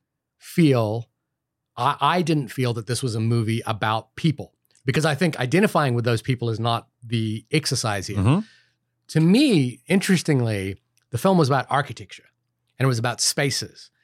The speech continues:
Speaker 1: and the way in which we organize spaces in order to live our lives. And it was fascinating to me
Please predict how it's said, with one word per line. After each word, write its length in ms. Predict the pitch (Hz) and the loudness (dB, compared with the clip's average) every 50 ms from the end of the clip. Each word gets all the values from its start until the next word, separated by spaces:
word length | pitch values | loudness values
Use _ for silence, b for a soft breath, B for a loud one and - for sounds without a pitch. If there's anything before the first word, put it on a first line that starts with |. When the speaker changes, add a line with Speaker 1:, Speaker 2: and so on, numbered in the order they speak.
| _ _ | _ _
Speaker 1:
and 140 | - 127 139 | -2 0 2
the 60 | 131 | 2
way 200 | 123 143 151 156 | 2 2 2 2
in 140 | 156 156 147 | 2 2 2
which 240 | 147 143 - - - | 2 2 0 0 -2
we 120 | 139 135 - - | -2 -2 0 2
organize 460 | 135 156 151 151 139 127 117 117 110 | 2 2 4 2 2 2 0 0 -2
spaces 540 | - - - 120 120 113 - 113 110 104 101 | -2 -2 -2 -2 -2 -2 0 -2 -2 -4 -4
in 180 | 101 110 123 | -4 -4 -4
order 280 | 123 117 123 127 123 120 | -2 0 0 2 2 0
to 200 | 131 - - 117 | 0 -4 -4 -4
live 300 | 113 113 120 123 117 123 | -2 -2 0 0 0 0
our 160 | 120 110 101 | 0 -2 -2
lives. 500 | 104 110 107 107 95 85 - - - - b b b b b b | -2 -2 -2 -2 -4 -8 -12 -18 -20 -20 b b b b b b
And 100 | - 127 | -2 0
it 60 | 139 | 2
was 160 | 131 127 117 | 2 2 0
fascinating 720 | - - - 165 165 180 175 - 190 180 165 160 151 147 | -4 -4 -2 0 2 2 2 4 4 4 4 4 4 2
to 100 | - - | 2 2
me 480 | 127 127 131 139 135 131 117 104 95 90 | 2 2 4 4 4 4 2 0 -4 -8